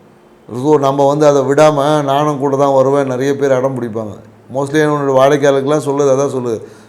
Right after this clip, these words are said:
சில விஷயங்களை இயற்கையாவே சொல்லும், அலோவ் பண்ணி விட்டுறணும்.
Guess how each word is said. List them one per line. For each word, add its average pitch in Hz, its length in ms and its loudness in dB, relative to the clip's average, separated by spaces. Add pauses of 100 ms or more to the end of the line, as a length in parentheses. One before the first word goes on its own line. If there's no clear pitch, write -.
சில 135 240 0
விஷயங்களை 156 560 2
இயற்கையாவே 156 480 2
சொல்லும், 151 480 0 (360)
அலோவ் 143 320 2
பண்ணி 139 240 -4
விட்டுறணும். 131 500 -6